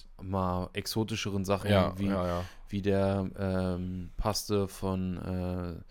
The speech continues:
Speaker 2: Procure.
Speaker 1: von Procure.
Speaker 2: Live-Target-Krebs,
Speaker 1: Ja,
Speaker 2: liegt hier bei
Speaker 1: liegt,
Speaker 2: dir auch auf dem Schreibtisch.
Speaker 1: liegt
Speaker 2: Der
Speaker 1: hier
Speaker 2: ist
Speaker 1: auch noch
Speaker 2: aber,
Speaker 1: einer.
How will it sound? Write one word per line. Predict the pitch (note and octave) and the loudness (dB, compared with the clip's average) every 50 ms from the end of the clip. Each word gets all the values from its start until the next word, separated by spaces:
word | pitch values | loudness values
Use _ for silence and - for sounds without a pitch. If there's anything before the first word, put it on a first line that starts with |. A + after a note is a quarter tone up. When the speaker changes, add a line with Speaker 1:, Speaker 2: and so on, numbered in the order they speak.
| - - - - | -20 -20 -18 -6
Speaker 2:
Procure. | - A2 G#2+ - - - A2+ A2 G#2+ | -4 -4 -2 -2 -2 0 0 0 2
Speaker 1:
von | G#2+ G#2+ F#2+ | 0 0 -2
Procure. | - - G#2+ G#2+ G#2 - - - A2 G#2+ G2+ G2+ G2+ | 0 2 4 4 4 2 0 0 2 4 6 6 6
Speaker 2:
Live-Target-Krebs, | G2 F#2+ G2+ - - A#2+ G#2+ G2+ G2+ G2 - - - A2 G#2+ G#2 - - - | 6 4 0 0 0 0 0 0 0 -4 -6 -4 -2 -2 -2 -4 -6 -6 -2
Speaker 1:
Ja, | G2+ G2 | 0 0
Speaker 2:
liegt | G2+ G2 | 0 0
hier | G2 G#2+ | 0 0
bei | G2+ | 0
Speaker 1:
liegt, | G2 F#2 | 0 0
Speaker 2:
dir | G2+ G2+ | 0 -2
auch | G2 G#2 | -2 -4
auf | G#2 | -6
dem | G#2+ G#2+ | -8 -10
Schreibtisch. | - - G#2+ G#2+ - - A#2+ G#2 | -4 -2 -2 -2 0 -2 0 0
Speaker 1:
liegt | G#2 G2+ | 2 4
Speaker 2:
Der | G#2 | 4
Speaker 1:
hier | G2 | 4
Speaker 2:
ist | G2+ G2 | 4 4
Speaker 1:
auch | G2+ | 4
noch | G#2 G2+ | 4 4
Speaker 2:
aber, | G2+ G2+ | 4 2
Speaker 1:
einer. | G2 G2 G2 G2+ G2+ | 2 0 -2 -2 -4